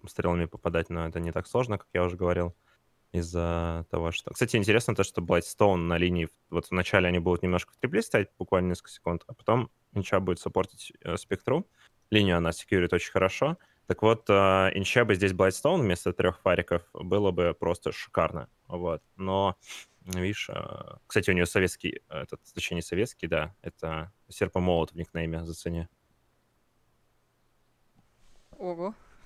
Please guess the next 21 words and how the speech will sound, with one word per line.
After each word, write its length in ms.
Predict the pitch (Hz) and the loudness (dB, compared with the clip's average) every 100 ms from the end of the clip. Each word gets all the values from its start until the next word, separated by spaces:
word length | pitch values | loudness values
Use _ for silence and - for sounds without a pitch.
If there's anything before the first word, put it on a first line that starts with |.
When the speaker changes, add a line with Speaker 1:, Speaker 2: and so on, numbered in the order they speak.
| - - - - | -20 -20 -18 -4
Speaker 1:
Ага. 440 | 98 85 82 92 - - | -2 0 0 -2 -6 2
Ну, 300 | 160 135 87 | 4 4 2
это, 360 | 82 73 80 | -2 -8 -8
конечно, 280 | - 87 - | -2 -2 -2
не 60 | 90 | 0
связано 320 | 156 139 87 | 2 2 0
конкретно 440 | 85 85 82 82 | -2 -4 -4 -4
с 220 | 80 - | -8 -10
нашей 460 | 80 87 87 80 78 | -10 -6 -6 -4 -8
страной, 400 | - - 80 80 | -8 -10 -8 -10
это 120 | - | -10
связано 360 | - 85 82 82 | -6 -6 -6 -6
просто 340 | 82 80 - | -6 -6 -8
с, 180 | 78 - | -14 -12
э, 160 | - 95 _ _ _ _ _ _ _ _ _ _ _ - 87 | -14 -14 _ _ _ _ _ _ _ _ _ _ _ -10 -2
Speaker 2:
По- 120 | 87 85 | 0 0
Speaker 1:
а, 40 | - _ _ _ _ _ _ _ _ _ _ _ _ _ _ _ _ _ _ _ - | -2 _ _ _ _ _ _ _ _ _ _ _ _ _ _ _ _ _ _ _ 0
вероучением, 760 | 113 127 127 117 120 104 95 92 | 6 6 6 4 4 4 4 4
я 140 | 87 | 2
бы 100 | 85 | 0
сказал. 480 | - 85 87 92 | -2 -2 -2 -2